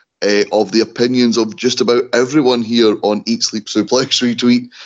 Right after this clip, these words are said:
including some of our listeners. Uh, it is the top ten list of twenty twenty-one for Eat, Sleep, Suplex, Retweet, male and female.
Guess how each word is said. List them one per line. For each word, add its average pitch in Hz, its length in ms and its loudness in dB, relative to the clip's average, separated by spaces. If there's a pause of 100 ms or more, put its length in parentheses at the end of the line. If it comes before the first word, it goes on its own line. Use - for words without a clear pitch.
(260)
including 131 500 0
some 120 220 2
of 110 100 2
our 107 100 4
listeners. 113 680 0 (420)
Uh, 120 540 4 (300)
it 127 160 2
is 113 240 2
the 120 160 2
top 131 440 -2
ten 117 280 0
list 101 460 -2
of 90 180 -4
twenty 101 320 -2
twenty-one 92 680 0 (480)
for - 300 0
Eat, 107 160 -2
Sleep, - 200 -2
Suplex, 92 440 -2
Retweet, 101 340 -4
male 104 420 2
and 90 280 -4
female. 104 560 0